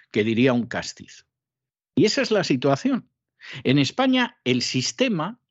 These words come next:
que fundamentalmente es un sistema de extracción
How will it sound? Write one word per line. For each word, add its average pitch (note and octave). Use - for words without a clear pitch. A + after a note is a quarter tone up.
que A#2
fundamentalmente B2+
es -
un C#3+
sistema E3+
de A#2+
extracción G#2+